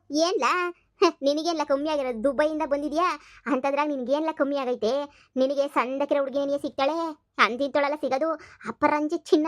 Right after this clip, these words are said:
ಸಿಗ್ತಾಳೆ ನೋಡ್ತಿರ್ಲಾ ನಿನಗೆ. ಹ್ಮ್, ಅದಕ್ಕೆ ಯಾವ ಜಾತಿ ಆದ್ರೂನುವೆ ನಾನ್ ಕೇಳಕ್ಕಿಲ್ಲ. ಈ ಜಾತಿ ಭೇದ ಭಾವ ಎಲ್ಲ ಬ್ಯಾಡವೇ ಬೇಡ. ನಮ್ಮವರೇ ನಮ್ಮ ಮನ್ಸಿಗೆ ಚೂರಿ ಹಾಕ್ಬಿಟ್ಟು ಚುಚ್ಚುತ್ತಾರೆ.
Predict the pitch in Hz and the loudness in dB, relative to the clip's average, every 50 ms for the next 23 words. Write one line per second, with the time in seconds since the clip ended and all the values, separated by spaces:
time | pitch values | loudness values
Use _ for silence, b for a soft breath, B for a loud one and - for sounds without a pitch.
0 | 349 - 330 - - 302 294 294 277 262 254 254 285 262 247 254 254 247 247 247 | 0 -4 -4 0 2 2 2 2 0 -2 -2 -2 -2 -2 -2 -2 -2 -2 -2 -4
1 | 240 b b b b b b _ - 254 269 269 269 254 - _ - - 240 254 | -4 b b b b b b _ -4 -4 -2 -2 -4 -6 -8 _ -2 0 0 2
2 | 269 - - - - 233 233 220 220 262 277 240 - 247 240 - - 302 285 269 | 2 0 -2 -2 -2 -2 -2 0 2 2 2 2 0 -2 -2 0 2 2 2 2
3 | 262 262 269 269 277 277 262 - - 247 226 233 - - 254 269 330 b b b | 0 -2 -2 -2 -2 -4 -4 -2 0 0 0 0 0 0 0 0 -2 b b b
4 | b - 254 202 254 220 247 247 - 277 220 247 247 262 254 254 226 240 254 254 | b -4 -2 0 0 0 0 0 -2 0 2 4 4 4 2 0 0 0 0 0
5 | 254 247 254 262 233 240 233 233 240 262 262 233 247 240 262 254 b b b - | 0 -2 -2 -2 0 0 0 0 0 0 0 2 0 0 -2 -4 b b b -2
6 | 254 226 226 247 269 285 285 285 294 285 269 247 214 240 - 247 262 196 214 240 | 0 0 2 2 2 0 0 0 -2 -2 -2 -2 -2 0 4 4 4 4 4 0
7 | 285 - _ _ - 311 302 311 311 294 285 - - 302 302 - 269 240 233 277 | -6 -8 _ _ -2 0 2 2 2 0 0 0 0 0 0 0 -2 0 2 2
8 | 240 | 2